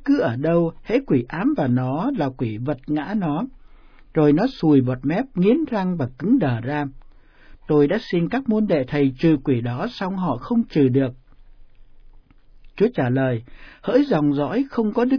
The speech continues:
tin kia, ta còn ở cùng các ngươi bao lâu nữa?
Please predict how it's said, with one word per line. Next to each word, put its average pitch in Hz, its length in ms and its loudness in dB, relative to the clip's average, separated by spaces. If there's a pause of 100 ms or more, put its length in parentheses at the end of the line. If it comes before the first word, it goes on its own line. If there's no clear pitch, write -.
tin 185 220 0
kia, 170 340 0 (320)
ta 208 220 -2
còn 151 340 2
ở 123 140 -2
cùng 139 240 2
các 240 180 -6
ngươi 196 200 2
bao 196 220 0
lâu 196 180 2
nữa? 185 340 0